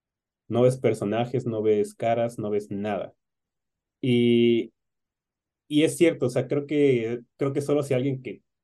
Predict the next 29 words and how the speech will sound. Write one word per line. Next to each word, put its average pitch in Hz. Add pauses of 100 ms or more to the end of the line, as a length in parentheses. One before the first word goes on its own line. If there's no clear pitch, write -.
(520)
que 110
sí 135
ve 127
esos 120
planos 127
y 110
dice, 113
"Ah, 120 (220)
están 123
hechos 120
de 107
tal 120
forma, 117
bla, 107
bla, 104
bla", 117 (120)
eh, 101 (440)
vas 120
a, 110 (460)
vas 139
a 160
apreciar 123 (600)
el 131
cómo 127
está 117
hecha, 107
¿no? 143
Al 98
menos. 107